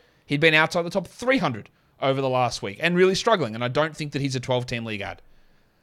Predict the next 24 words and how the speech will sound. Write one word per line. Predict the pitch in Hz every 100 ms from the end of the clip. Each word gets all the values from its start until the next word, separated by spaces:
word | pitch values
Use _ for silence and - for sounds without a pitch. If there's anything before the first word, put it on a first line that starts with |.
| _ -
But | 156 139 -
some | - 143
good | 135 226
performances | 208 185 165 170 165 147
there. | 160 160
Green, | 151 160 170
Porter, | 160 160 151
Smith, | - 156 147
really | 135 143 135
good. | 143 143 135 _ _ _ _
Uh, | - 117 120
disappointing | 127 208 185 165 165 160
from | 156
Şengün, | - 160 151 143 143
disappointing | 139 135 123 131 127 123
from | 127 123 -
Eason | 123 120 123
as | 110
well. | 120 117 -
Eric | 131 117
Gordon | 120 120 113
had | 117 110
nine | 113 117 117
points | 117 120 120 -